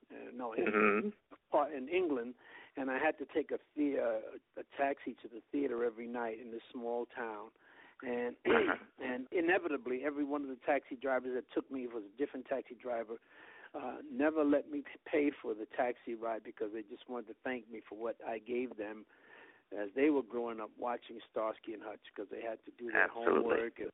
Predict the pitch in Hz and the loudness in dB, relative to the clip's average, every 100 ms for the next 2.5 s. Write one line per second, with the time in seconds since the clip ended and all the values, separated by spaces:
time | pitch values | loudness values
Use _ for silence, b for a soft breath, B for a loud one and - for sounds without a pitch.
0 | - 120 110 - 117 - 110 95 110 110 | -8 -6 -4 -4 -6 -4 -6 -4 -4 0
1 | 113 113 95 107 107 92 95 104 113 107 | -2 -4 -12 -12 -12 -12 -14 -12 -10 -10
2 | 107 - 117 107 | -12 -6 -2 -2